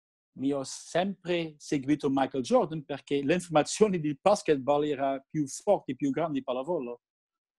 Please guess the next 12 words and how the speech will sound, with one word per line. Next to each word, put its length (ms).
Allora, 680
ma 140
anche 340
io 320
ho 20
fatto 300
un, 220
di 180
studi 480
come 380
ingegnere 680
commerciale. 880